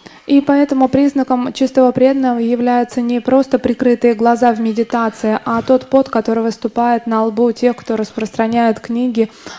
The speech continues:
а также помогает, э, преданному служению.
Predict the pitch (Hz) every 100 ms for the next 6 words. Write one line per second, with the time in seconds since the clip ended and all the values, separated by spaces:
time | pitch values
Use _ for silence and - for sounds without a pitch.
0 | - 226 233 240 214 220 233 220 220 226
1 | 226 220 220 226 220 214 220 214 - 233
2 | 220 220 220 - 220 220 214 208 202